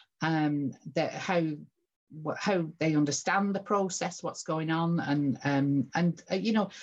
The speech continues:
and by that, what I, I don't mean, you know, they weren't, um, super academic, uh, the carers or anything like that. They, you know, they were just the ordinary, ordinary people, foster carers.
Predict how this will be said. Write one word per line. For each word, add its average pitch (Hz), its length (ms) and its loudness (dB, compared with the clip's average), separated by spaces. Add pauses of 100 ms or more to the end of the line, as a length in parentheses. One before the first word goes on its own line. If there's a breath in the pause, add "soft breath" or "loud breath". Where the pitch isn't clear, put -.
(340 loud breath)
and 233 160 8
by 330 320 4
that, 214 360 2
what 247 160 4
I, 285 80 4 (100)
I - 120 4
don't 302 260 0
mean, 262 140 4
you 277 60 6
know, 269 120 6
they 233 100 0
weren't, 285 300 4 (100)
um, 202 540 2 (140)
super - 420 -2
academic, 226 640 0
uh, 196 260 0
the 185 160 -6
carers 214 400 2
or 170 80 2
anything 220 340 2
like 185 260 2
that. 165 260 0
They, 196 80 0
you 202 180 2
know, 185 160 4
they 175 120 6
were 170 80 4
just 170 260 -8
the 156 180 -2
ordinary, 202 560 2
ordinary 202 640 0
people, 175 480 2
foster - 260 -8 (120)
carers. 165 480 0